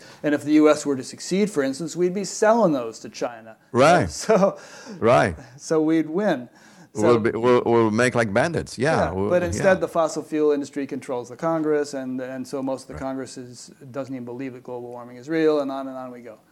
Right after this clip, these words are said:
Speaker 2: Right.
Speaker 1: But there's hope. There's light at the end of the tunnel.
Speaker 2: Well, there's hope at the end of the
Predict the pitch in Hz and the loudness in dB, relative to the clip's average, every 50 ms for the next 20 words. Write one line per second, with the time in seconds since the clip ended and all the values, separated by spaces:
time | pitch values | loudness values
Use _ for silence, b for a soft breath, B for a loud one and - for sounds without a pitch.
0 | b b b b b b b _ _ _ - 82 80 80 82 - _ _ _ _ | b b b b b b b _ _ _ -8 -6 -6 -6 -10 -14 _ _ _ _
1 | _ _ _ _ _ _ _ B B B B B B B B _ - 160 151 147 | _ _ _ _ _ _ _ B B B B B B B B _ 0 0 0 2
2 | 165 170 156 175 190 147 - - - - 151 135 139 151 151 151 143 131 151 147 | 0 0 2 2 0 0 0 -4 -6 -6 -4 -2 2 2 2 2 2 -2 -4 -2
3 | 139 135 135 131 123 - - 139 120 113 110 - _ _ _ _ _ _ _ _ | -2 -2 -4 -6 -8 -8 -10 -10 -10 -12 -16 -20 _ _ _ _ _ _ _ _
4 | _ _ _ B B B B B B B B - 170 185 175 175 180 180 - - | _ _ _ B B B B B B B B 2 4 4 6 6 6 4 4 2
5 | - - - 175 180 185 185 156 139 139 139 139 135 127 | -2 2 2 4 4 4 2 2 2 2 2 2 2 2